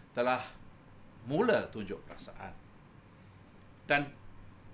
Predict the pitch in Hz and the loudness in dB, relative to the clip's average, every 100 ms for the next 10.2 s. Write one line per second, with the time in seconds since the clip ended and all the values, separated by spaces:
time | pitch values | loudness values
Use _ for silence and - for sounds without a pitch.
0 | - - - - - - - 160 220 220 | -18 -18 -18 -18 -18 -14 2 8 8 8
1 | 208 165 156 156 190 160 147 131 127 147 | 2 2 2 0 0 0 0 0 0 2
2 | 175 123 127 120 117 113 - 113 120 107 | 2 0 0 0 -2 -6 -8 -8 -6 -6
3 | - - 131 - 117 - 131 170 240 - | -10 -8 -6 -2 -4 -4 -8 -8 -10 -16
4 | - - - - - - - 120 120 113 | -20 -20 -20 -18 -20 -20 -4 2 2 2
5 | 110 - - - 131 143 156 175 170 165 | -2 -8 -10 -2 4 6 6 6 2 0
6 | 139 131 127 131 131 131 - - 117 117 | 0 0 2 4 2 -2 -16 -6 -4 -4
7 | - - - 117 120 104 107 107 110 110 | -6 -18 -12 -6 -4 -4 -4 -8 -10 -10
8 | - - - - - - - - - 95 | -12 -20 -20 -20 -20 -20 -20 -20 -16 -10
9 | 98 101 - - - 85 92 - 123 123 | -4 -6 -6 -14 -14 -14 -16 -8 -4 -4
10 | - - | -6 -14